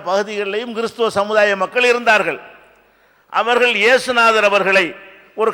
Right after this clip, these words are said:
கடவுள் நிலையில் வைத்து உயர்த்தி அவர்கள் புகழ்ந்து கொண்டிருக்கிறார்கள். நமக்கு தெரியும், கடவுளுடைய மகன் குமாரர் என்று சொல்கிறார்கள், கடவுளாகவே சொல்கிறார்கள். இப்படி பலவிதமாக இருந்தாலும் அவரை ஒரு உயர்ந்த இடத்தில் வைத்து மதிக்கிறார்கள் இயேசுநாதரை. இதை பற்றி நபிகள் நாயகம் அவர்கள்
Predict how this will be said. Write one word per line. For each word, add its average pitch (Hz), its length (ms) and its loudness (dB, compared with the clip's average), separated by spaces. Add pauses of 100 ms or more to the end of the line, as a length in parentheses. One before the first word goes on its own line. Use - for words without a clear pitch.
கடவுள் 233 380 4
நிலையில் 220 340 2
வைத்து 220 240 0 (100)
உயர்த்தி 220 400 0
அவர்கள் 202 380 0
புகழ்ந்து 233 280 0
கொண்டிருக்கிறார்கள். 202 580 0
நமக்கு 240 280 -4
தெரியும், 226 260 -2 (760)
கடவுளுடைய 220 460 2 (120)
மகன் 208 240 0 (100)
குமாரர் 208 380 2
என்று 196 200 -6
சொல்கிறார்கள், 185 540 0 (120)
கடவுளாகவே 226 680 4
சொல்கிறார்கள். 196 480 0
இப்படி 240 240 0
பலவிதமாக 220 540 2 (120)
இருந்தாலும் 196 500 2 (600)
அவரை 233 300 4
ஒரு 208 160 0
உயர்ந்த 262 340 2
இடத்தில் 226 320 -2
வைத்து 220 260 -4
மதிக்கிறார்கள் 208 520 0 (140)
இயேசுநாதரை. 190 560 0 (1000)
இதை 226 240 -2 (120)
பற்றி 233 180 -2 (100)
நபிகள் 233 360 0
நாயகம் 202 380 2
அவர்கள் 202 240 -2